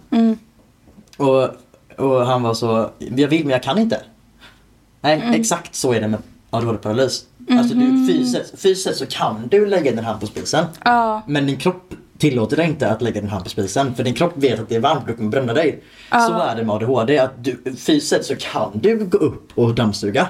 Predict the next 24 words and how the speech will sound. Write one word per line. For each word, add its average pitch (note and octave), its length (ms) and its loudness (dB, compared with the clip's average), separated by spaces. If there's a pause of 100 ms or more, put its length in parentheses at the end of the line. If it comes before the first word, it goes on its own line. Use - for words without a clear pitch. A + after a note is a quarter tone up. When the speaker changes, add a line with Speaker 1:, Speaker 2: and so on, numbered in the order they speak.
(120)
Speaker 1:
Ja. A#3+ 500 4
Speaker 2:
Alltså, B2 140 -4
du A#2+ 120 -4
kan A#3 340 0
ställa - 280 0
dig D#3+ 80 4
upp A#2+ 120 -2
och A2 60 -4
du A#2 100 -2
kan F#3 300 0
dammsuga. C#3 500 0 (400)
Men C#3+ 340 2
din B2 140 2
kropp F3 340 -4
tillåter B2 400 0
dig F3+ 80 4
inte. B2 360 -2
Speaker 1:
Nej, B3+ 480 2
alltså B3 220 2
det B3 140 4
är B3+ 100 2
verkligen A3+ 340 0
som A3 200 2
att, G#3 240 0